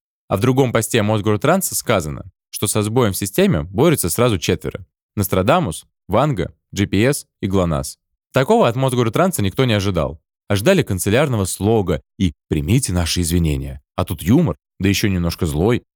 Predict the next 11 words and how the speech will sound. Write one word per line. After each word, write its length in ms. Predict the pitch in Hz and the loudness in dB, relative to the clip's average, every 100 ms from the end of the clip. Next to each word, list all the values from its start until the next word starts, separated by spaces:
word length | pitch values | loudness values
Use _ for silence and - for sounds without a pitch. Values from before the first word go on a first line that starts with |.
| _ | _
Но, 100 | 185 | 0
как 220 | 202 - - | 0 0 0
позже 260 | 117 90 | 0 0
объяснил 340 | 85 95 107 92 | -2 -2 -2 -2
руководитель 520 | 80 92 107 - 76 | 0 0 0 -4 -6
пресс-службы 500 | 90 85 104 85 85 | -4 -4 -4 -2 0
ведомства 460 | 92 85 80 78 | 0 -2 -4 -6
Дмитрий 340 | 78 95 - 78 | -4 -2 -2 -2
Глухов, 380 | 113 190 117 - _ _ - | 0 0 -2 -4 _ _ -2
твиттер-аккаунт 680 | 196 - 101 127 110 85 | 2 2 2 2 0 -2
Мосгортранса — 720 | 98 82 87 120 175 185 101 | -4 -2 -2 0 -2 -2 -6